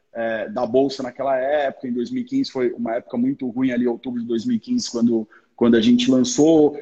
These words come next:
muito próximo da Black Friday, então todo mundo preocupado em comprar televisão, não comprar curso. Então,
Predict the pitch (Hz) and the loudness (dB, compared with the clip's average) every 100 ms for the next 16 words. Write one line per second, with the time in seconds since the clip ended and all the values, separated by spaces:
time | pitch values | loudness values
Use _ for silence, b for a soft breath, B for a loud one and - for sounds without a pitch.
0 | - 135 185 185 - 151 160 156 139 135 | -4 2 4 4 2 2 2 2 -6 -4
1 | 135 139 - 147 147 143 131 127 139 131 | -2 -4 -4 0 2 2 -2 -8 -8 -6
2 | 139 143 143 135 131 131 127 - 135 131 | -6 -2 -2 -2 -6 -8 -8 -4 -2 -2
3 | 127 - b 120 123 131 131 135 143 139 | -6 -8 b -6 0 0 0 -2 -2 -4
4 | 123 117 135 143 143 131 131 127 127 135 | -4 -4 2 2 2 -4 -14 -18 -12 -12
5 | - 156 156 139 175 | -10 -12 -10 -8 -10